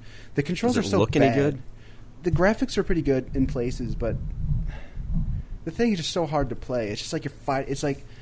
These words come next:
Speaker 1: if you ever felt like you're fighting against the game just to play it, this is, like, the epitome of that. You're fighting against the fucking game the whole time, and you're not playing it, you're just fighting it. And I guess that has this chapter system where you can skip by a chapter to go to the next one just if you don't want to play it,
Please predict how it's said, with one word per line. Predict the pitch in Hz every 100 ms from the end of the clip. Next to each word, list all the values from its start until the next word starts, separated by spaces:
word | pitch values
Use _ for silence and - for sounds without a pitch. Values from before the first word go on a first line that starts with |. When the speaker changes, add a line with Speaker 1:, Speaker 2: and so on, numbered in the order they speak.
| - -
Speaker 1:
if | 143
you | 160
ever | 170
felt | 180 190
like | 165
you're | 156 123 -
fighting | - - - 131 131 135
against | 123 123 -
the |
game | 107 107 113
just | 117
to | 117
play | - 110 113
it, | -
this | 131
is, | 139
like, | 131 -
the | 110 -
epitome | 113 - 135 110 95
of | 92
that. | 90 -
You're | 98
fighting | - - - 131 131 123
against | 117 110
the | 113
fucking | - 110 110
game | 104 101
the | 95
whole | 110 110
time, | 113 101 95
and | 110
you're |
not | 123 -
playing | - 113 110
it, | 95
you're | 104
just | -
fighting | - 101 95 82
it. | - - - - - - - - -
And | 117
I |
guess | 123 196
that | 233
has | 196 165
this | 143
chapter | - - 117 - 135
system | - 131 - 131
where |
you | 113
can | 117
skip | 107 - - 120 -
by | 107 104 104
a | 110
chapter | 98 - 95 - 113 117 - - -
to |
go | 110
to | 110
the |
next | 101 101 -
one | 117 113
just | 113 -
if | -
you | 107
don't | 98
want | 95
to | -
play | - 92
it, | 101